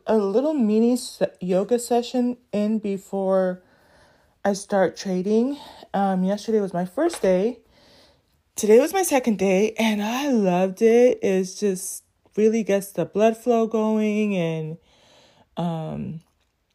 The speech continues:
I also took my, I have liquid B twelve, and what was happening is, um, uh, I, I think tomorrow I will take B twelve and matcha tea in the morning, like the matcha powder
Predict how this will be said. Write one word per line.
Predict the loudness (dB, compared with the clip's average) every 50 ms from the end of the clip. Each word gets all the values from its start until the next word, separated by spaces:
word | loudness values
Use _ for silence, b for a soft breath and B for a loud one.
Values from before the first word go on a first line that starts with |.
| _ -4
I | 0 4
also | 4 6 6 4 2 0 -2 -2 -2
took | -4 2 4 4 4 4 2
my, | 0 0 2 2 2 2 2 2 2 0 0 -2 -2 -4 -8 b b b b b b b b b
I | 0
have | 0 4 2 2 2
liquid | 2 4 4 4 4 4 2 0 0 0 -4
B | -2 -2 -2
twelve, | -4 0 0 2 4 6 6 6 4 4 2 2 2
and | 2 4 4
what | 4 4
was | 2 0 0
happening | 2 2 2 2 4 2 2 4
is, | 2 2 0 0 0
um, | 0 0 2 0 0 -2 -4 -6 -10 -12 -14 _ _ _ _ _ _ _ _ _ _ _ _ _ _ _ _ _ _ _ _ -14 b b b b b b b b b b b b b b b _ _ _ _ _ _ _
uh, | -2 -2 0 0 0 -2 -4 -6 -8 -10 -12 -14 -18 -16 -14 -14 0 2
I, | 2 6 6
I | 6 4 4
think | 2 -2 -4 -2 -2
tomorrow | -2 0 2 4 4 4 6 6 4
I | 2 2 0 2
will | 0 0 0
take | 2 0 0 -2 -4 -6
B | -4 -2 -2 -4
twelve | -2 2 4 6 6 4 2 -2 -2
and | 0 2 2 2 2 2
matcha | 2 0 0 0 0 -2 -2
tea | 0 -2 -2
in | 0 0
the | 0
morning, | 0 0 0 0 0 2 2 0 0 -2 -2
like | -4 -4 -4 -4 -2
the | 0 2 2 2 2 0 0
matcha | -2 -2 -2 -4 -4 -4 -4 -2 -2 -2 -2 -4 -8 _
powder | -4 0 2 2 4 2 0 0 -2 -6